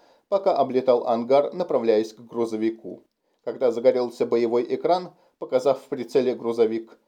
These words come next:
капитан угрожающе осклабился. В следующую секунду он был вынужден признать, что его подвёл инстинкт бойца. Ему следовало мгновенно улететь прочь на поиски подмоги,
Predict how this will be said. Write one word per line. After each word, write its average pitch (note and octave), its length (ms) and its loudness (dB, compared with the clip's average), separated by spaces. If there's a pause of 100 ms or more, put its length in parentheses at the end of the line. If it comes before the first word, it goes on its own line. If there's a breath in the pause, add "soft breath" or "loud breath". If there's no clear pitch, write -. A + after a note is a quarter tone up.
(160)
капитан D#3 540 0 (160)
угрожающе G#2+ 760 0
осклабился. - 920 -6 (760)
В - 60 -20
следующую E3 520 -2
секунду B2+ 540 -4
он C#3 200 0
был C3+ 200 0
вынужден B2+ 480 -2
признать, C3+ 540 -2 (260 soft breath)
что - 180 -6
его G3 220 2
подвёл C3+ 640 2
инстинкт A#2 640 -6
бойца. B2 600 0 (480)
Ему F#3 220 -8
следовало E3+ 500 4
мгновенно D3 720 2
улететь C#3+ 500 -4
прочь D3+ 380 -2
на A2+ 140 0
поиски B2+ 460 -4
подмоги, C#3 680 0